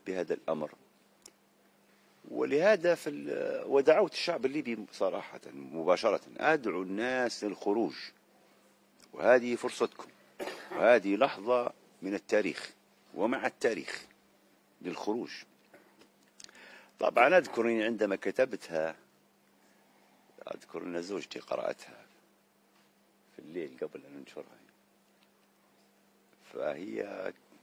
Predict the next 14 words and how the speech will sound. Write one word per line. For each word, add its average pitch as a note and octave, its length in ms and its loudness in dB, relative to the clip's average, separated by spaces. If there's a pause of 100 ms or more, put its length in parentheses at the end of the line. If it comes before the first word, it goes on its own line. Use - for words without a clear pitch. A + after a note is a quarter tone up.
آه، - 300 -14
لاحظت D#2 480 -4
على C#2+ 180 -10
ملامحها D#2+ 580 -6
أن D2+ 100 -8
هذه F2 220 -4
أول F2 320 -4
مقالة F2 640 -8
تن-، D2 160 -16 (320)
هي D#2+ 140 -12
دائمًا G#2 340 -4
ما F2+ 120 -8
تبينيش F#2+ 420 -8
طبعًا D2 480 -10